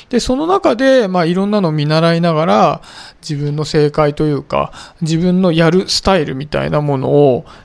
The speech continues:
長い時間かけて探っていくような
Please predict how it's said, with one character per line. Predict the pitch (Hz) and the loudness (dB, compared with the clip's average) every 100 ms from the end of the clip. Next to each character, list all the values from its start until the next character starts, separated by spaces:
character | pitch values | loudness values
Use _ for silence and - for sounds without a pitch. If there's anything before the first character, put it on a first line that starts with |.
| - - | -20 -18
長 | 196 185 170 175 | -12 -4 0 2
い | |
時 | 151 | 0
間 | 143 | -4
か | 135 | -4
け | 127 | -4
て | 127 | -4
探 | 127 143 143 | -2 -4 -4
っ | |
て | - 147 | -2 -4
い | |
く | 143 | 0
よ | 143 135 | 0 0
う | |
な | 127 135 | -2 -8